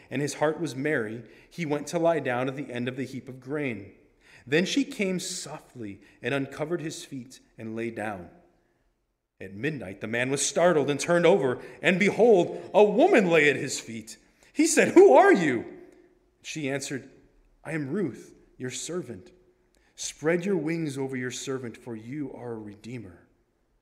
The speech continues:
And he said, "May you be blessed by the Lord, my daughter. You have made this last kindness greater than the first, in that you have not gone after young men, whether poor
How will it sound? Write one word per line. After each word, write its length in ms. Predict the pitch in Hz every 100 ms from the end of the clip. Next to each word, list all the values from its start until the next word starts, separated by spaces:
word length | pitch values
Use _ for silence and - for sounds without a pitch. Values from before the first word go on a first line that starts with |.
| _ _ _ _ _ _ -
And 120 | 101
he 160 | - 135
said, 300 | - 110 110
"May 120 | 113
you 160 | 160
be 100 | 143
blessed 460 | 117 98 113 120 -
by 140 | 101
the 60 | 104
Lord, 360 | 98 107 101 98
my 140 | 92
daughter. 420 | 92 92 95 90 _ _ _ - _
You 140 | 131 127
have 160 | 113
made 280 | 117 131 139
this 180 | 127 -
last 440 | 110 113 120 -
kindness 640 | - 127 131 135 143 - - _ _
greater 420 | - 113 127 139 143
than 160 | 135
the 60 | 131
first, 540 | 131 123 104 - - _ - -
in 140 | 127
that 140 | 127 135
you 120 | 135
have 140 | 117
not 340 | 117 123 135 135
gone 260 | 135 123
after 320 | 113 117 -
young 280 | 113 113 113
men, 300 | 107 110 98 - _ _ -
whether 220 | 117 127
poor 560 | 123 - 135 139 135